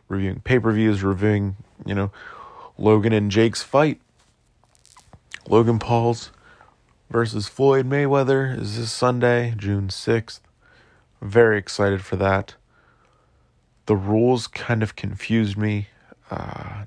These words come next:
no judges, no winner will be announced or called, and they're using ten ounce, or twelve ounce gloves, and they will be an exhibition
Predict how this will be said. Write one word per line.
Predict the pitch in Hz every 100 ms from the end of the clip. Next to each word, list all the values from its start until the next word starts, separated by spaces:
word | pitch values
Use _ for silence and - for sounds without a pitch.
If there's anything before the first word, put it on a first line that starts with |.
| -
no | 110 117
judges, | 120 113 110 104 101 - _ _ _ _ _ _ _ -
no | 107 104 120 120
winner | 110 113 110
will | 101
be | 101
announced | 95 110 110 104 -
or | -
called, | - 113 110 107 104 _ _ _ _ _ _ _ _ _ _
and | 101 95 95 90 90
they're | 92
using | 90 92 90 85
ten | - - 95
ounce, | 92 - - -
or | -
twelve | - 123 113
ounce | 107 98
gloves, | 98 98 95 98 - _ _ _ _ _ _ _ _ _ _ _ _ _ -
and | 107 101 95 95 -
they | 95 95 104 98 95
will | 90 98
be | 92 98 95 92 - - _ _ _ -
an | -
exhibition | 101 104 98 101 95 98 92 90